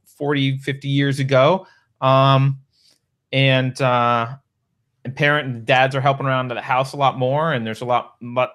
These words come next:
you know, a lot more, uh, quote, equality in terms of that. The, the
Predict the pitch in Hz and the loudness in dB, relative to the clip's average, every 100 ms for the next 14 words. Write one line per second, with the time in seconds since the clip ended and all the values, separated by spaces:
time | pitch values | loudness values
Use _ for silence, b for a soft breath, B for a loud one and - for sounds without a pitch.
0 | - 139 113 127 135 135 123 B B B | -6 -2 0 0 4 2 2 B B B
1 | B - 131 120 - - - 156 151 147 | B -4 0 0 -2 -6 4 4 2 -8
2 | 135 - 139 156 135 120 113 110 131 123 | -6 2 4 4 0 -2 -2 -4 -6 -6
3 | 120 113 120 127 120 113 98 107 110 104 | -8 -2 0 0 0 -2 -4 -4 -2 -2